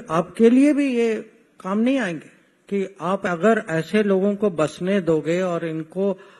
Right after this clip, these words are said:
आप अपने राजनीति में शामिल करोगे, तो ये आपका भी बहुत, बहुत भारी नुकसान होगा। क्योंकि जो, जो जिनको, माने, अ, मैं कहूँगा, अ,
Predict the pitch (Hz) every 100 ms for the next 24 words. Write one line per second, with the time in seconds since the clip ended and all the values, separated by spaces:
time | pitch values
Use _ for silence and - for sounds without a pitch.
0 | _ 165 160 156 165 180 190 160 156 147
1 | 170 165 175 175 175 - 139 156 160 151
2 | 131 123 147 - _ _ _ _ _ _
3 | _ _ 202 208 226 220 156 160 202 226
4 | 262 180 202 196 185 139 139 185 202 185
5 | - 175 165 117 156 _ _ _ _ _
6 | _ _ _ _ _ _ _ _ 190 196
7 | 233 240 240 - _ _ _ - 135 185
8 | 220 233 220 - _ _ 151 165 180 180
9 | 175 - _ _ 156 143 175 180 185 202
10 | 202 - - _ - 151 160 170 165 156
11 | 156 _ 147 139 139 147 147 151 170 165
12 | 165 156 147 - _ _ _ _ 135